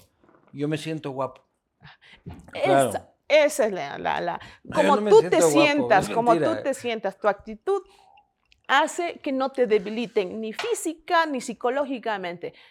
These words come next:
Speaker 2: Mira hacia adelante
Speaker 1: Pero
Speaker 2: y
Speaker 1: en
Speaker 2: lo
Speaker 1: su
Speaker 2: importante
Speaker 1: proceso de formación, ¿usted sintió que por ser mujer y por ser indígena tuvo mayores complicaciones?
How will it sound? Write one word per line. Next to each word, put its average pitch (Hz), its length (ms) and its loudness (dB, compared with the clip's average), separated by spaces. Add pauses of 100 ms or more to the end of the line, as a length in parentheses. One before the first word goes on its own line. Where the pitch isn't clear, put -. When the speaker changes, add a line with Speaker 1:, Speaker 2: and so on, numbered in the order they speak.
Speaker 2:
Mira 254 300 2 (200)
hacia 214 200 -4
adelante 339 500 -4
Speaker 1:
Pero 170 120 0
Speaker 2:
y - 20 0
Speaker 1:
en 170 80 0
Speaker 2:
lo 240 60 -2
Speaker 1:
su 185 60 -2
Speaker 2:
importante 170 300 -2
Speaker 1:
proceso 196 240 2
de 190 100 6
formación, 156 920 0
¿usted 127 280 -2
sintió 143 680 2
que 147 420 -2 (460)
por 127 160 -8
ser 143 180 -6
mujer 156 420 -4
y 160 60 -4
por 127 180 -10
ser 147 180 -6
indígena 147 800 -2 (1080)
tuvo 175 260 2
mayores 151 400 -2
complicaciones? 143 760 -12